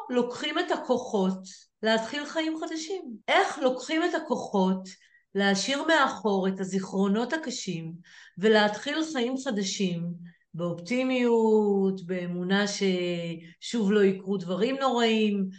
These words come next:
איזה משאבים נדרשים על מנת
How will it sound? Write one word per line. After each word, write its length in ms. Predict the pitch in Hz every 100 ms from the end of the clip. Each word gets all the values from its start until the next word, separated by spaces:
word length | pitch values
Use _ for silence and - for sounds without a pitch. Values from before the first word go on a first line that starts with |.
| - _ _ _ _
איזה 220 | 269 277 381 311
משאבים 760 | - - 202 165 226 262 311 349 330
נדרשים 840 | 208 196 185 190 190 269 294 370
על 160 | 226 202
מנת 480 | 190 220 269 320